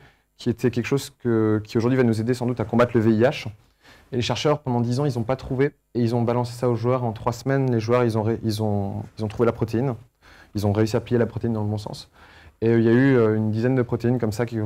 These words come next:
qu'ils ont réussi à, que, enfin, qu'on a réussi à faire depuis à peu près dix ans avec ce jeu. Euh, voilà. Et c'est, donc, comme je disais, c'est, euh, une des ch-, c'est, c'était un, une des bases essentielles, si je me souviens bien, à pouvoir tacler le V I H, en fait, et sa reproduction dans le corps.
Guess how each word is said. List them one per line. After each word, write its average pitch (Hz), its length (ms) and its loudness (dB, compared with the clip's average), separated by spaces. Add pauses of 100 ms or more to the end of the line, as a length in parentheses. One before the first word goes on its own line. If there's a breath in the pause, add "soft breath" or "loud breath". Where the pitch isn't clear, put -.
(180)
qu'ils 107 180 -4
ont 101 60 0
réussi 107 300 0
à, 107 100 2
que, 101 520 2
enfin, 98 520 -4
qu'on 107 120 -4
a 107 60 0
réussi 107 240 0
à 104 60 -2
faire 120 160 -2
depuis 107 220 -6
à - 20 -2
peu - 80 -14
près 101 100 -6
dix 101 220 -6
ans 117 80 -2
avec 113 120 -6
ce - 120 -12
jeu. 107 180 -8 (840 soft breath)
Euh, 104 260 -2
voilà. 104 300 0
Et 120 200 4
c'est, 120 260 0
donc, 110 260 -2
comme 113 140 0
je 104 60 -4
disais, 123 160 -2
c'est, 123 260 -2
euh, 110 220 4 (120)
une 120 160 0
des 117 120 2
ch-, - 220 -8
c'est, 117 340 -2
c'était 117 200 -4
un, 127 180 -2
une 117 200 0
des 120 80 6
bases 120 160 4
essentielles, 127 460 -2
si 120 100 -8
je 117 60 -4
me 117 80 -2
souviens 113 240 -4
bien, 123 200 2
à 120 60 2
pouvoir 104 280 -2
tacler 123 260 -2
le 120 80 2
V 113 220 4
I 113 40 2
H, 120 200 2
en 110 40 -6
fait, 117 320 -4
et - 40 -12
sa 110 120 -2
reproduction 110 540 -2
dans 113 80 0
le 104 60 -2
corps. 113 300 -2